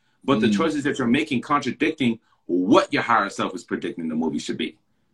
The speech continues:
Speaker 1: That's what it is. Does that make
Speaker 2: Absolutely.
Speaker 1: sense?
Speaker 2: No, absolutely, man. And you know what it is? It's, it's so funny, too. I think a lot of times people like drama, you know, like, movies that are dramatic, like,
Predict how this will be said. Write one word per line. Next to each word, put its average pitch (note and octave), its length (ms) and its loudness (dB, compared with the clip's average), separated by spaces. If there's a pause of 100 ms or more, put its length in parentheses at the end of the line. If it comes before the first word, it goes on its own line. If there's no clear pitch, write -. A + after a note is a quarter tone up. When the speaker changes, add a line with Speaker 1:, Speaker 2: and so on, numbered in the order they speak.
(1500)
Speaker 1:
That's D#3+ 320 4
what A2 160 -2
it F2+ 260 -10
is. - 140 -20 (400)
Does B2+ 260 2
that E3 120 -2
make A2 100 -2
Speaker 2:
Absolutely. G2+ 320 -6
Speaker 1:
sense? - 140 -20 (440)
Speaker 2:
No, F3+ 100 6
absolutely, G#3 500 4
man. D3+ 320 0
And - 20 0
you D#3 120 2
know F3 120 6
what D3 140 2
it D#3 40 2
is? D#3 140 2
It's, C#3 120 -8
it's C#3+ 180 -6
so E3 180 2
funny, D3+ 280 0
too. D3+ 200 -2
I C#3 60 -2
think E3+ 300 0 (440)
a B2+ 60 -8
lot D3+ 200 4
of D3+ 60 -6
times C#3+ 240 -8
people F3+ 400 -6
like C3+ 300 -2
drama, A2 480 -10 (280)
you C3 220 -2
know, C#3 200 4
like, B2 260 0
movies D3 440 0
that C3+ 120 4
are A#2 100 -2
dramatic, C#3 840 2
like, A2+ 320 -6